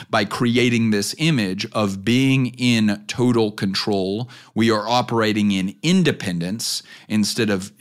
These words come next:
dependence, and we are trying to assume the role of God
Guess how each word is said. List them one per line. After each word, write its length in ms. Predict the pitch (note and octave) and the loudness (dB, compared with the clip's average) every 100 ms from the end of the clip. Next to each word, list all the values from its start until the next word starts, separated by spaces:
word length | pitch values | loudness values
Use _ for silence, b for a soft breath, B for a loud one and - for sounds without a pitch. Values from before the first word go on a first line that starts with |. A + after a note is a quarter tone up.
| G#2 | -4
dependence, 800 | A2+ D3 C#3 G#2+ F2 D#2 G2+ G#2 | 0 0 0 -2 -4 -2 -4 -6
and 200 | - A2 | -2 2
we 120 | G#2+ | 2
are 100 | G#2 | 2
trying 260 | G2+ A#2+ A2 | 0 0 0
to 120 | A2+ | 2
assume 320 | G#2 - A#2+ G#2+ | 0 2 0 2
the 100 | G2+ | 0
role 320 | G2 F#2+ - | 0 -2 -2
of 280 | C#3+ D#3+ C3 | 2 2 0
God 520 | A2 F2+ F2 F2+ G#2+ | -2 -2 -4 -8 -10